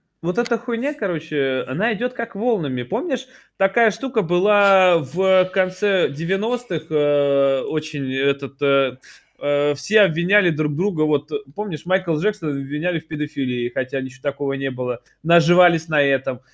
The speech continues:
И таких вот дохера было. Потом затишье было где-то года до две тысячи семнадцатого-восемнадцатого, и опять пошла, блин.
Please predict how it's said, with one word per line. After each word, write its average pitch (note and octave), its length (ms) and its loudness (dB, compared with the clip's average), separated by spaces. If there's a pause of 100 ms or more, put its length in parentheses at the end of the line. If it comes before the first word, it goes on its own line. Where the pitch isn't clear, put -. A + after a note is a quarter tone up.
(160)
И F3+ 140 -2
таких G#3 420 -2
вот D3+ 220 -6
дохера E3+ 420 4
было. C3 260 2
Потом D#3+ 320 -2
затишье F#3+ 460 -4
было D#3 240 0
где-то D#3 380 -2
года D#3 220 0
до D3 120 -4
две D#3 140 -10
тысячи E3+ 240 -8
семнадцатого-восемнадцатого, E3+ 1120 -2
и F#3+ 100 0
опять F3+ 340 0
пошла, C#3 320 -2
блин. A#2+ 220 -8